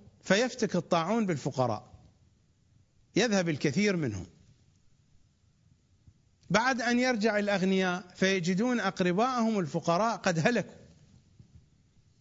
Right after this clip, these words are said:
إلى أن أحد المرات قالوا: "نخرج جميعاً، الفقراء والأغنياء"،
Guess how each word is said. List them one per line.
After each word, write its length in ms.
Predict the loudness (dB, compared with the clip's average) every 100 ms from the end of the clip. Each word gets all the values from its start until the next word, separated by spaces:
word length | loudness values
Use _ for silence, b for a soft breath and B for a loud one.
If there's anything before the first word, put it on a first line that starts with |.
| _ _ _ _ _ _
إلى 140 | 0 0
أن 260 | 0 -2
أحد 340 | -4 -2 0 0
المرات 600 | 0 0 0 0 -2 -8 B B B
قالوا: 360 | 2 2 0 -2
"نخرج 480 | -2 -2 0 0 0
جميعاً، 540 | 0 0 -2 -4 -10 -8 -6
الفقراء 600 | -4 -4 0 0 0 0
والأغنياء"، 580 | -2 -2 -6 -6 -8